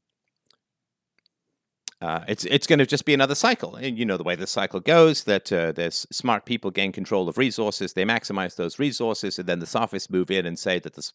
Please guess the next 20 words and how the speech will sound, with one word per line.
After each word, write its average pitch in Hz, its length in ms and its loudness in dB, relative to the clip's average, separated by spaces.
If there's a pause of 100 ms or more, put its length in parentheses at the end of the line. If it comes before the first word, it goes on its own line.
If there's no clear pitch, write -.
(120)
the 90 80 -6
rich, - 320 -8
smart 107 300 -4
people 85 280 -4
are 87 80 -2
only 85 140 -4
smart 95 300 -2
and 85 100 -6
rich 95 180 -4
because 87 220 -12
they 87 100 -6
stole 139 260 4
from 120 120 -2
everyone. 101 400 2 (540)
They 98 100 4
provoke 92 360 4
all 92 140 6
of 80 60 -4
this 80 160 -8
hatred, 117 500 4